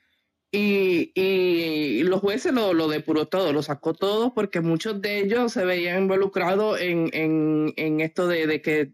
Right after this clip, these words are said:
tomaban dinero de esta mara o mandaban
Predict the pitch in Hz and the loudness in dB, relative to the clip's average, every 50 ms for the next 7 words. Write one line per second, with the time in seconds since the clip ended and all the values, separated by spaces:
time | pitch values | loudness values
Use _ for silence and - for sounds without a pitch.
0 | _ _ - 151 151 151 156 175 220 240 247 240 233 226 220 214 208 208 208 202 | _ _ -2 0 0 0 2 2 2 2 2 2 2 0 0 0 0 0 0 0
1 | 202 202 - 233 190 196 185 175 165 160 165 175 202 - _ - - _ _ _ | -2 -2 -2 -2 0 0 0 0 0 -2 -2 -4 -6 -8 _ -20 -20 _ _ _
2 | _ - 156 160 165 160 160 156 156 170 196 220 254 | _ -2 0 2 2 2 0 0 0 0 0 0 0